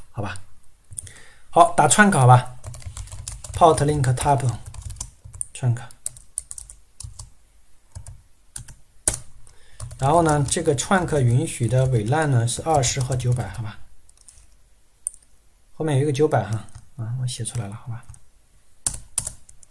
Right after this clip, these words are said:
呃，这是接入S W六的配置。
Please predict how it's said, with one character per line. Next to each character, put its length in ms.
呃， 260
这 160
是 300
接 160
入 100
S 180
W 200
六 160
的 80
配 120
置。 220